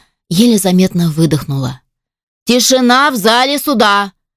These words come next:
возмутился глава заседания, хлопнув молотком по подставке. «Кто вы?» Вперед выступила темноволосая ведьма с игривой родинкой над верхней губой. Она представилась, сказала, кто она,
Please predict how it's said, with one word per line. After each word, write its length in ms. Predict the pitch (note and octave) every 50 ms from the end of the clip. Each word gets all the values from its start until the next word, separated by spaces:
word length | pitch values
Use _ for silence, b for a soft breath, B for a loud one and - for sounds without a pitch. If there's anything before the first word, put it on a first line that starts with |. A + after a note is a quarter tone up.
| _ _ _
возмутился 600 | - F#3 A3 F#3+ G#3 G#3+ G#3 - A3 G3+ - - F#3
глава 320 | F3 F#3+ F3+ F3+ F#3 F3+
заседания, 540 | D#3 E3+ - F#3+ F3+ G#3 B3 B3+ B3+ B3 A3+
хлопнув 520 | - - G#3+ A3+ A3+ - G#3+ G#3+ F#3+ -
молотком 520 | G3+ F#3+ F#3 F3+ F3 - - G#3+ A3+ A3+ G3
по 100 | G#3 -
подставке. 720 | - F#3 - - - - C#3+ D3+ - - - C#3 C3+ - _ _ _ _ _ _ _
«Кто 320 | - - - E4 D#4+ C4+
вы?» 240 | F#3 C#3 C#3+ C#3+ - - _ _ _ _ _ _ _ _ _ _ _ _ _ _ _ A3
Вперед 460 | - - - C#4+ C#4+ D4+ E4 E4 -
выступила 760 | A#3 D4+ D4 - - D4 A#3 - C#4+ C#4 C4+ C4+ C4+ B3 -
темноволосая 840 | - - A#3 C4+ C4 C4 B3 B3 A3+ G#3+ G#3+ G3+ - - F#3+ F#3+
ведьма 420 | F3+ G#3 B3 A#3+ A3+ A#3 A3+ A3 B B B B B B
с 140 | - - -
игривой 520 | G#3 F3 G#3 F#3+ A#3+ C#4+ C4+ C4+ B3+ A#3+
родинкой 580 | G#3 F#3+ F#3+ G3+ G3 G3+ G3 F#3+ - G3+ F#3+ F#3
над 280 | F3+ F3+ F#3 F3+ D3 C#3+
верхней 380 | D#3 D#3 D3+ - - E3+ D#3+
губой. 440 | C#3 E3+ D3+ C3+ C#3+ C3+ C3+ - - _ _ _ B B B B B B B B
Она 360 | - G#3+ A#3 B3 A#3 A3+ G3+ F#3
представилась, 720 | - - D#3+ - - - - D#3 D3+ D3+ F3 F#3 G#3 G#3
сказала, 460 | - - F3+ F3 D#3 F#3 F3+ F3 E3+
кто 280 | D#3+ - - - D#3 D3
она, 360 | D#3 E3+ G3 A3 A#3+ B3 A3+